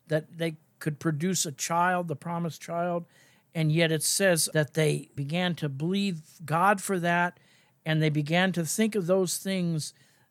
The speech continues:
that were not as though they were. So this word for you is, if your family situation is dysfunctional today, then call out a fully prosperous, God-centered family.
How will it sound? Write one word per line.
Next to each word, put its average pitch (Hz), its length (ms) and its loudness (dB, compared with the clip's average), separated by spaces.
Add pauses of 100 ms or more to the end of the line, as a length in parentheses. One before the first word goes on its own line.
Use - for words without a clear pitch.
(180)
that 147 220 0
were 180 180 0
not 165 260 2
as 127 260 -4
though 160 200 8
they 147 180 4
were. 131 540 0 (800)
So 175 280 6
this 196 340 2 (200)
word 185 300 2
for 180 120 -4
you 180 280 2
is, 139 200 0
if 156 160 -6
your 151 100 -12
family 180 360 -2
situation 190 1000 -4 (380)
is 131 160 -4
dysfunctional 190 760 0
today, 196 460 -2 (580)
then 170 160 0
call 208 320 4
out 196 160 4
a 139 80 2
fully 202 380 0
prosperous, 170 840 -4
God-centered 156 720 0
family. 131 580 -4